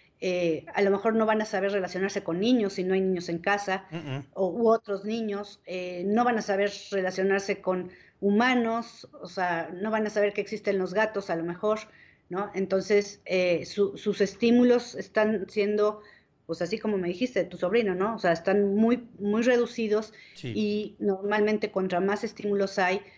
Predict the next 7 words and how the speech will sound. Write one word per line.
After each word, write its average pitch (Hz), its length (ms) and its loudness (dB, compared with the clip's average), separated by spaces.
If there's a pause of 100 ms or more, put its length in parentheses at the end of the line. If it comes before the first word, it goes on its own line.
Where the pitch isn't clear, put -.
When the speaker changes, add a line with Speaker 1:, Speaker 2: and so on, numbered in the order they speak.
(180)
Speaker 1:
pues 190 160 0
más 214 200 0
conexiones 190 640 0
hay, 190 280 0
más 190 240 -4
condicionamiento 180 840 -2
hay 180 200 2